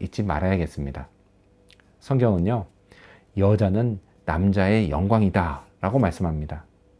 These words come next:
다시 말해서요, 여자의 영광은 남자하기 나름입니다. 그래서요, 오늘도 저는 아내가 더욱 영광스럽게 빛날 수 있도록 더 아끼고 사랑하는 하루가 되기를 소망합니다.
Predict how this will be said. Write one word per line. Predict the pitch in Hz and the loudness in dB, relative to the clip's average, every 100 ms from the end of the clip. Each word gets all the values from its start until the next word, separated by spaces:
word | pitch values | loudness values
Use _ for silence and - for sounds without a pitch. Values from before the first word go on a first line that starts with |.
| _ | _
다시 | - 87 | -10 -4
말해서요, | 151 120 - 90 139 - _ - - _ | 0 0 0 -2 -2 -6 _ -20 -20 _
여자의 | 90 98 151 160 98 | 2 4 2 2 2
영광은 | 67 95 87 90 254 82 - _ _ _ _ - | 0 0 0 0 -2 -4 -12 _ _ _ _ -6
남자하기 | - 107 113 113 87 110 | 0 0 2 0 -2 -4
나름입니다. | 120 76 101 85 67 - 67 - _ _ _ _ _ _ _ - | -4 0 0 -2 -6 -10 -14 -18 _ _ _ _ _ _ _ -6
그래서요, | 95 - 80 95 - _ - - - - - | -6 -2 -2 -4 -8 _ -20 -20 -20 -20 -2
오늘도 | 104 113 127 | 4 6 6
저는 | 131 95 127 104 - _ _ _ | 4 4 2 0 -6 _ _ _
아내가 | 101 120 139 | 2 4 4
더욱 | 131 123 123 - | 6 4 2 -2
영광스럽게 | 87 117 123 160 165 - 160 - - 147 139 | 2 2 4 2 0 0 -2 -2 -2 -2 0
빛날 | 95 92 101 | -2 2 0
수 | - | 0
있도록 | 80 - 98 175 - _ _ _ _ - | -2 2 4 4 2 _ _ _ _ -6
더 | 85 87 - | -4 -4 -6
아끼고 | - 82 - - 92 107 139 165 _ | -8 -8 -6 -4 0 2 2 0 _
사랑하는 | - - - 208 196 160 160 | -20 -16 -4 0 2 2 0
하루가 | 151 156 139 | -2 -2 -2
되기를 | 98 78 92 117 120 | -2 -2 -2 -4 -6
소망합니다. | - 135 110 78 71 76 | 0 2 2 -2 -6 -10